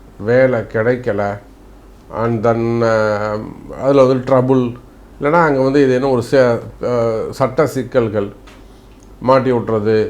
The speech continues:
ஒரு கேஸ் போடுற மாதிரி இருக்குது, ஒரு வீண் பழி சுமத்துவது, ஒரு பெரிய, ஆ, ஆபத்துல போய் மாட்டிக்கிறது. இப்ப அவங்க வந்து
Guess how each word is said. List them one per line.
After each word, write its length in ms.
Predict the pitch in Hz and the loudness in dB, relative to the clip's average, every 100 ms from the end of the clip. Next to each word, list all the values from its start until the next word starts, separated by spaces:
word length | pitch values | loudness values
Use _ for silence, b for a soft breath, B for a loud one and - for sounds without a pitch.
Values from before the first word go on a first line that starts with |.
| - | -4
ஒரு 180 | 110 113 110 104 | -2 0 0 -4
கேஸ் 280 | - 147 151 - | -2 0 0 0
போடுற 280 | 131 120 120 117 | 0 2 0 0
மாதிரி 260 | 110 110 110 | 0 0 -4
இருக்குது, 320 | 101 107 104 | -4 -2 0
ஒரு 140 | 107 104 | 0 -2
வீண் 320 | 127 147 147 | -2 -2 -2
பழி 240 | 135 117 | -4 -4
சுமத்துவது, 680 | 107 107 110 110 107 95 101 98 - - - - - - - - - | -4 -2 -4 -2 -4 -2 -4 -8 -18 -20 -20 -20 -20 -20 -20 -18 -10
ஒரு 120 | 104 - | -4 0
பெரிய, 580 | 147 190 214 185 127 - - | 0 2 2 2 2 -2 -10
ஆ, 60 | 110 117 113 104 107 147 | -6 -2 -2 0 2 4
ஆபத்துல 400 | 156 - 135 107 | 2 0 -2 -2
போய் 220 | 123 113 | -2 -2
மாட்டிக்கிறது. 600 | 107 104 104 104 92 98 98 - - - - - - - - - - - | -2 -4 -4 -4 -4 -6 -8 -14 -20 -20 -20 -20 -20 -20 -20 -20 -20 -2
இப்ப 120 | 135 | 2
அவங்க 240 | 131 143 131 | 4 4 4
வந்து 200 | 135 | 4